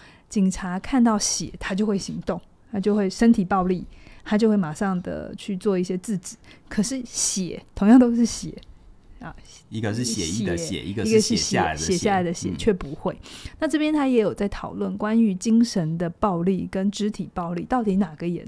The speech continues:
Speaker 1: 重。
Speaker 2: 嗯哼。
Speaker 1: 我们会觉得肢体暴力比较可怕嘛，因为
Speaker 2: 应该说肢体暴力比较具体。
Speaker 1: 对，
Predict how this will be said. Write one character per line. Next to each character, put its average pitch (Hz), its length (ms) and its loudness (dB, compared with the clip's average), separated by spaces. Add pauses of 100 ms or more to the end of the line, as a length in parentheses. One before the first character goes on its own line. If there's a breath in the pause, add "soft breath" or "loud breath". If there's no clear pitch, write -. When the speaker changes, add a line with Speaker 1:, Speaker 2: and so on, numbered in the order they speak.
Speaker 1:
重。 - 200 -8 (160)
Speaker 2:
嗯 95 120 -4
哼。 87 60 -8
Speaker 1:
我 185 60 2
们 208 140 4
会 330 160 -2
觉 208 120 -2
得 190 80 0
肢 190 160 -6
体 202 120 -6
暴 175 200 -6
力 180 80 -4
比 175 140 -8
较 175 340 -6
可 - 140 -18
怕 - 220 -10
嘛， - 260 -14
因 185 140 -8
为 196 240 -10
Speaker 2:
应 110 80 -8
该 110 100 -4
说 107 180 -4
肢 - 360 -14
体 101 100 -8
暴 98 220 -6
力 92 180 -6
比 - 80 -12
较 85 320 -8
具 101 160 -8
体。 - 200 -12 (380)
Speaker 1:
对， 220 120 2